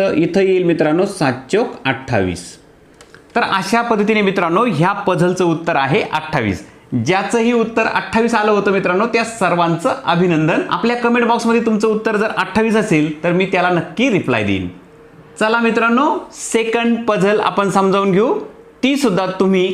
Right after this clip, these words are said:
काही वेळ घेऊन तुम्ही स्वतः सोडवायची, नंतर मी तुम्हाला समजावून देणार आहे. जसजसं आपण पुढे पुढे जाऊ मित्रांनो, तस तशा पझल ह्या तुमच्यासाठी खूप इंटरेस्टिंग असणार आहे, त्यामुळे व्हिडिओ शेवटपर्यंत नक्की पहा. पाच प्रकारच्या पझल मी तुम्हाला यात समजावून देणार आहे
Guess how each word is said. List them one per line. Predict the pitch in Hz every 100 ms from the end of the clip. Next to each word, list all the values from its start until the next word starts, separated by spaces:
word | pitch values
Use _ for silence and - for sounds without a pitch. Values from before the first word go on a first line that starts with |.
| 180
काही | 190 180 226
वेळ | 214 214
घेऊन | 180 196 202
तुम्ही | 185 202
स्वतः | 196 151 156
सोडवायची, | 151 139 127 120 104 - -
नंतर | 170 196 -
मी | 196 175
तुम्हाला | 156 185
समजावून | 208 151 139 135 120
देणार | 117 104
आहे. | 98 85 82 - - - - - 123 113
जसजसं | 202 240 233 247
आपण | 254 240 254
पुढे | 220 214 233
पुढे | 220 220 240
जाऊ | 220 208
मित्रांनो, | 196 190 160 175 262 - - - -
तस | 254 254 -
तशा | 214 233 233 233 -
पझल | 208 185 226 233
ह्या | 185 214 214
तुमच्यासाठी | 202 196 220 202 208
खूप | 214 220
इंटरेस्टिंग | - 175 196 226 233 - 240
असणार | 220 208 202
आहे, | 170 131 127 - - - -
त्यामुळे | 190 214 226
व्हिडिओ | 175 214 220
शेवटपर्यंत | 226 214 208 214
नक्की | 220 214 214
पहा. | 190 175 107 - - - - -
पाच | 196 226 233
प्रकारच्या | - 214 214 208 220
पझल | 220 220 208 226
मी | 233 226
तुम्हाला | 220 214
यात | 214 208 208 -
समजावून | 185 185 226 214
देणार | 220 214
आहे | 214 214